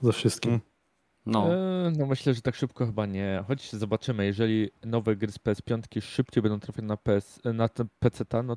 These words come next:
Speaker 4: to, to też będzie taki nowy trend. E,
Speaker 2: Returnal po roku.
Speaker 4: Po roku już? No tak, no Returnal po roku. Ale z gier, które mi się bardzo podobały, to był, y, Replaced.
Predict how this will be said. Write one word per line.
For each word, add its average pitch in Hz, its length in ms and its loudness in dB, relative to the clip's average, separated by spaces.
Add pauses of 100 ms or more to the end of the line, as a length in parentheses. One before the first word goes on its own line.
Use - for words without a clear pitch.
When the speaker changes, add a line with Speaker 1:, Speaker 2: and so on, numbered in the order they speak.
Speaker 4:
to, 117 420 4
to - 100 -6
też 120 140 0
będzie 107 200 0
taki - 240 -8
nowy 110 180 2
trend. 98 600 -6 (240)
E, 98 180 2
Speaker 2:
Returnal 95 600 0
po 123 160 -4
roku. 131 340 -2 (840)
Speaker 4:
Po 127 100 2
roku 104 240 2
już? 165 360 0 (200)
No 135 140 -8
tak, 104 440 -4
no 101 120 -10
Returnal 104 380 -10
po 104 200 -4
roku. 101 360 -6 (540)
Ale 120 380 4
z 113 100 -8
gier, 135 200 2
które 117 600 2
mi 110 80 -8
się - 160 -8
bardzo 104 580 0
podobały, 98 840 0 (280)
to 101 140 2
był, 113 420 4
y, 110 840 0 (240)
Replaced. 123 760 -2